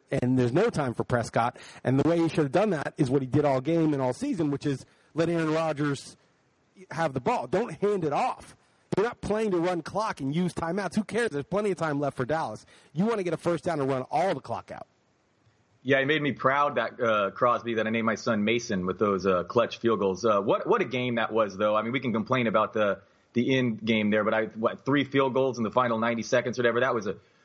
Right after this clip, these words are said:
Speaker 2: a terrific game that finally lived up to the hype with all the other games not being so good. You see that one guy bet, uh, he started betting a three hundred, he bet three hundred dollars when Aaron Rodgers said, "We're gonna run the table,"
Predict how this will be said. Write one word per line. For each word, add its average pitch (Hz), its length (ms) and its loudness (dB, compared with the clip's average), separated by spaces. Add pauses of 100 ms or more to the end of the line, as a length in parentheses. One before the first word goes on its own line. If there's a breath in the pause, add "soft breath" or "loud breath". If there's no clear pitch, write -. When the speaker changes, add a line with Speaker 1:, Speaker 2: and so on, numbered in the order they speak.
(160 soft breath)
Speaker 2:
a 110 80 4
terrific 165 340 0
game 143 140 0
that 120 120 -4
finally 143 340 2
lived 120 260 0
up 127 200 0
to 117 80 -4
the 101 120 0
hype 110 280 0
with 101 120 -4
all 113 140 2
the 110 120 0
other 113 140 0
games 101 300 -4
not 110 240 2
being 107 340 0 (340 soft breath)
so 147 220 2
good. 151 140 0
You 160 60 -2
see 214 140 0
that 190 140 2
one 175 180 0
guy 170 160 2
bet, 151 280 2
uh, 131 360 2
he 131 120 -8
started 139 320 0
betting 143 260 2
a 117 100 0
three 156 220 -2
hundred, 160 140 0
he 147 60 2
bet 147 240 0
three 175 120 2
hundred 175 160 2
dollars 147 400 2
when 135 120 -2
Aaron 139 180 2
Rodgers 135 360 2
said, 135 200 0
"We're 131 100 0
gonna 123 140 0
run 127 160 2
the 123 80 -4
table," 131 480 0